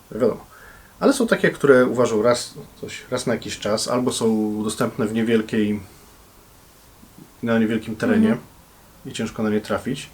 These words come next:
Speaker 2: Albo zawieszają działalność i też nie
Speaker 1: I
Speaker 2: wiadomo, czy to już
Speaker 1: odwieszają.
Speaker 2: na zawsze, czy nie.
Speaker 1: No bo kontrakt ma wolny tank, to uważy, nie ma, to nie uważy. No, sprzeda, nie sprzeda,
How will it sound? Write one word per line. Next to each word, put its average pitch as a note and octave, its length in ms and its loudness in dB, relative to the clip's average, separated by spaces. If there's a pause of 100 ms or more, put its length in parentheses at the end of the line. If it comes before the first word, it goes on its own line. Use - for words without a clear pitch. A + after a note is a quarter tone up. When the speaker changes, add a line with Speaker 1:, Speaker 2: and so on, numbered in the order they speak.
(160)
Speaker 2:
Albo G#3 220 6
zawieszają G3+ 460 4
działalność F#3 640 2
i F#3 60 -10
też - 240 -4
nie - 60 -4
Speaker 1:
I - 40 4
Speaker 2:
wiadomo, A3+ 140 6
czy G3 40 2
to A3 60 0
już G#3+ 120 -2
Speaker 1:
odwieszają. G3+ 200 4
Speaker 2:
na - 100 2
zawsze, F3+ 380 0
czy F3 140 -8
nie. F#3 120 0
Speaker 1:
No G3+ 60 6
bo C4 120 4 (280)
kontrakt E3 560 2 (1400)
ma C#3 140 6
wolny A#2 300 0
tank, G#2+ 240 -2
to A2+ 240 -2 (280)
uważy, G#2+ 420 0
nie A#2+ 140 2
ma, D#3+ 120 0
to B3+ 120 -8
nie D#4 120 -2
uważy. F4+ 360 -4
No, C#2+ 120 -4 (320)
sprzeda, B2 560 2 (640)
nie A2+ 100 -4
sprzeda, A2 520 0